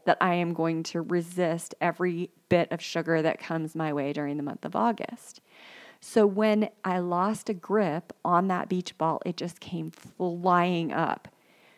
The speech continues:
which it came flying up in the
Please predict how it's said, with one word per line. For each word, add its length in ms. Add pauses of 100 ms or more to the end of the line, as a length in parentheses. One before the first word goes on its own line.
(440)
which 540
it 180
came 300
flying 480
up 260
in 120
the 100